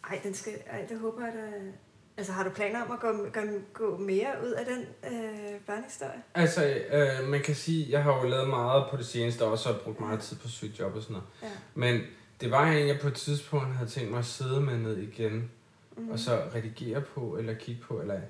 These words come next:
Speaker 2: jeg kunne jo bare s-, jeg kunne jo sagtens bare sende den til et andet forlag.
Speaker 1: Ja.
Speaker 2: Altså, øh, men jeg tror også, det er, fordi jeg er meget kritisk.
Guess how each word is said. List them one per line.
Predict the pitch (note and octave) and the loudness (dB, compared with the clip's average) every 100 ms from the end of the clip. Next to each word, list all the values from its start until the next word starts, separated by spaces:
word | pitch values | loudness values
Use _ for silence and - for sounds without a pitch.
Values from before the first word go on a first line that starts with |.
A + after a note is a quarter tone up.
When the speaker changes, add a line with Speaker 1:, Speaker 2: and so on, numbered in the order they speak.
| - | -10
Speaker 2:
jeg | A2 G#2+ | -10 -8
kunne | - C#3 | -2 4
jo | D#3 D#3+ | 4 4
bare | B2+ G2 A2+ | 2 0 -2
s-, | - - | -4 -10
jeg | - | -12
kunne | - C3 C3+ | -8 -6 -4
jo | |
sagtens | C3+ - A2+ - A#2+ | -2 -2 -2 -4 -6
bare | - A2 | -2 -2
sende | - A#2 - | -2 -6 -6
den | |
til | - - - | -8 -8 -8
et | F#2+ | -6
andet | G2 A2+ | -4 -4
forlag. | - G2+ A#2 F#2 - - - - | -4 -2 -2 -2 -6 -16 -20 -20
Speaker 1:
Ja. | - - D#3+ G3+ | -20 -16 -10 -4
Speaker 2:
Altså, | A2 A2+ A2 - - - - _ | -2 -2 -6 -12 -20 -20 -20 _
øh, | - A2+ G2+ F2+ E2+ G#2 - | 0 0 2 -2 -4 -8 -12
men | - B2 | 2 4
jeg | A#2 | 4
tror | - C3+ | 6 8
også, | B2 A#2+ | 8 4
det | A#2+ | -4
er, | |
fordi | - A#2+ | -4 0
jeg | A2 | 2
er | |
meget | G#2+ G#2+ | 2 -2
kritisk. | - G#2 G2+ G#2 - | -4 -6 -4 -6 -10